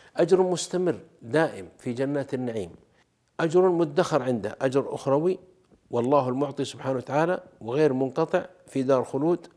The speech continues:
فنسأل الله أن يأجرنا وإياكم. هنا السؤال: فما يكذبك بعد بالدين؟ ماذا يحملك الآن إلى هذه الدرجة بعد الآيات البينات والعظات والمعجزات؟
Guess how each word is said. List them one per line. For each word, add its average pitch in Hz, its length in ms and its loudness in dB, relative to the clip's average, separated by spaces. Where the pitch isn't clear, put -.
فنسأل 127 420 -2
الله 127 240 -2
أن 113 80 -4
يأجرنا 113 400 -2
وإياكم. 98 440 -6
هنا 147 120 2
السؤال: 113 420 0
فما 147 340 6
يكذبك 131 640 -2
بعد 104 320 -8
بالدين؟ 90 520 -14
ماذا 156 500 6
يحملك 143 560 -4
الآن 147 400 0
إلى 160 200 2
هذه 143 340 -2
الدرجة 110 440 -2
بعد 139 300 -2
الآيات 147 460 0
البينات 139 640 -2
والعظات 131 640 0
والمعجزات؟ 135 720 -2